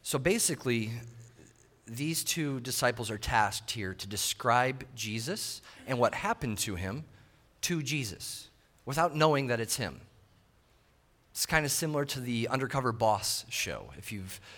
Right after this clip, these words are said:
caught any of those episodes. But you think about this type of task. How would you do if you were given that same charge?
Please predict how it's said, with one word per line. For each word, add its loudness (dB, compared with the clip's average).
caught 4
any 0
of -4
those 0
episodes. -6
But 2
you 2
think 0
about 6
this 0
type 2
of -8
task. -6
How 2
would 0
you 0
do -2
if 0
you 0
were 2
given -2
that -2
same -4
charge? -4